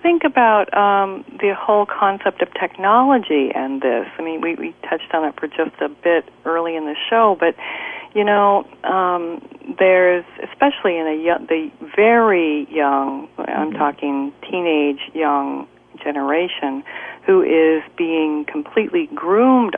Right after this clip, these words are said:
Speaker 1: on creating relationship digitally.
Speaker 2: Mm-hmm.
Speaker 1: And, you know, they, <laughs> I, I learned from a, um, young relative over the, um, holiday that, um,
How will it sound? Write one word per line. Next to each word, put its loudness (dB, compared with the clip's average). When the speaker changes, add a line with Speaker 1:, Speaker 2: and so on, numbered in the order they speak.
Speaker 1:
on 2
creating -2
relationship -2
digitally. 0
Speaker 2:
Mm-hmm. -8
Speaker 1:
And, 0
you -6
know, 2
they, 2
<laughs> -12
I, -2
I 2
learned 0
from 2
a, 2
um, -2
young 0
relative 4
over 4
the, 2
um, -4
holiday 2
that, 4
um, -6